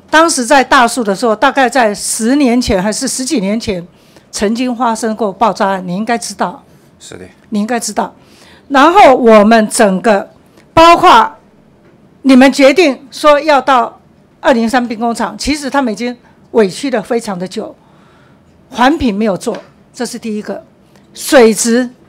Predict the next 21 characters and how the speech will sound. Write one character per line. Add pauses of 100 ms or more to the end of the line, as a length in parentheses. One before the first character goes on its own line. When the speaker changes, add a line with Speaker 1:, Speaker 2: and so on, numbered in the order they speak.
(140)
Speaker 1:
没
有， (240)
没
有
处
理， (380)
这
是
第
二
个。 (340)
第
三
个， (520)
你
们
在
你
整
个
的